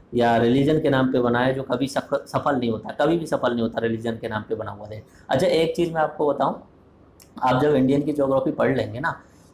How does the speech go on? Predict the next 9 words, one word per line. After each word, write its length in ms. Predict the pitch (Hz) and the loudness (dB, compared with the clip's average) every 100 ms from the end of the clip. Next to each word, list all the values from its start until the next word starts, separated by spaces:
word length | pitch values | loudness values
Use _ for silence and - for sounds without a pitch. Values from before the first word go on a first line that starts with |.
| - | -4
तो 40 | |
आपको 400 | - - - 190 170 | 0 0 0 -2 -2
India 280 | 170 180 180 | 0 2 2
से 140 | 196 - 160 | 0 -4 0
और 220 | 175 175 | 2 2
गहरा 200 | 139 143 | 2 2
प्यार 280 | 143 135 127 | 0 0 0
होता 220 | 117 123 | 0 0
जाएगा। 380 | 113 107 104 - | 2 2 0 -6